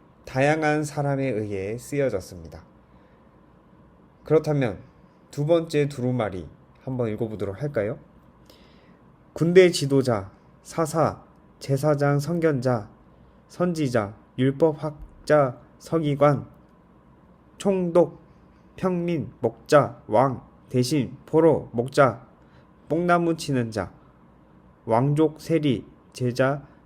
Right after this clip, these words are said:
의사, 어부, 유대, 학자, 예수님의 형제.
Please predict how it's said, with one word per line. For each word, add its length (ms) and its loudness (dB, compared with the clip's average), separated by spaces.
의사, 680 0
어부, 500 2
유대, 360 2
학자, 760 -4
예수님의 800 -4
형제. 480 0